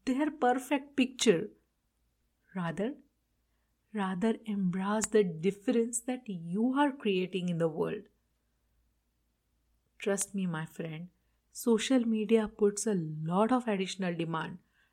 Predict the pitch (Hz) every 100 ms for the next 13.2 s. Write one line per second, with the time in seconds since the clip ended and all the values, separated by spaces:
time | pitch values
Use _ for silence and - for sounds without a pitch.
0 | _ 208 202 214 - 214 214 156 180 196
1 | 240 214 175 160 156 - _ _ _ _
2 | - 233 247 302 302 - 311 - 175 156
3 | 185 - _ _ - 285 233 214 320 330
4 | 269 233 202 202 175 160 147 151 _ _
5 | _ - 302 180 247 349 339 320 320 -
6 | 285 247 247 214 180 151 - _ _ _
7 | _ _ _ _ _ _ 294 277 277 294
8 | 311 254 277 302 269 196 - 220 269 294
9 | 277 233 240 285 294 285 294 269 247 240
10 | 220 220 214 185 160 - - _ _ _
11 | _ 226 226 220 226 180 196 196 214 240
12 | 233 233 202 214 208 - 190 214 180 156
13 | 185 160